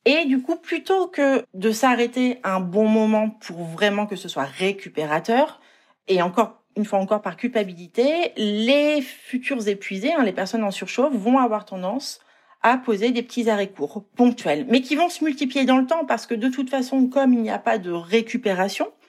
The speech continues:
de vrai temps de récupération et de repos, bah forcément, chasser le naturel, il revient au galop.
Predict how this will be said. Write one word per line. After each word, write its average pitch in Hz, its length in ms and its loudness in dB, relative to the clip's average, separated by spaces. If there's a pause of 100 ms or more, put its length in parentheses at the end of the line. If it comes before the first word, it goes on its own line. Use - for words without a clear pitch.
de 180 140 -4
vrai 190 360 2
temps 240 140 -2
de 208 80 -2
récupération 202 680 -4
et 185 100 -2
de 180 60 -8
repos, - 380 0 (400)
bah 190 160 0
forcément, 247 680 0
chasser 226 280 -2
le 202 60 -4
naturel, 202 440 -2
il 180 120 -4
revient 175 360 -6
au 160 60 -4
galop. 160 380 0